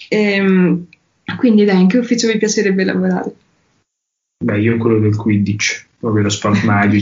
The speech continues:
Speaker 1: Tu sei
Speaker 2: eccetera.
Speaker 1: Ludo Bagman.
Speaker 2: Io sono Ludo Bagman. <laughs>
Speaker 1: Gollemi, presumendo che ti vogliano in qualche lavoro vagamente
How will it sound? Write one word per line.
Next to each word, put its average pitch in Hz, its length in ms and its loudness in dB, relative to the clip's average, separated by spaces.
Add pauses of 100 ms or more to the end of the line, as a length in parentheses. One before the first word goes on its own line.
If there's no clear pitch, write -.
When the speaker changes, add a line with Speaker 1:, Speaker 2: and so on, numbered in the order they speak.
Speaker 1:
Tu 370 60 2
sei - 140 0
Speaker 2:
eccetera. 226 240 2
Speaker 1:
Ludo 233 80 0
Bagman. 262 760 0 (140)
Speaker 2:
Io 135 60 -8
sono 113 260 -10
Ludo 117 300 -4
Bagman. 117 1040 -4
<laughs> - 680 -20
Speaker 1:
Gollemi, 262 520 2
presumendo 240 580 2
che 233 140 -4
ti 214 120 -6
vogliano 214 380 -2
in 202 120 -2
qualche 202 320 -4
lavoro 202 360 0
vagamente 190 960 -4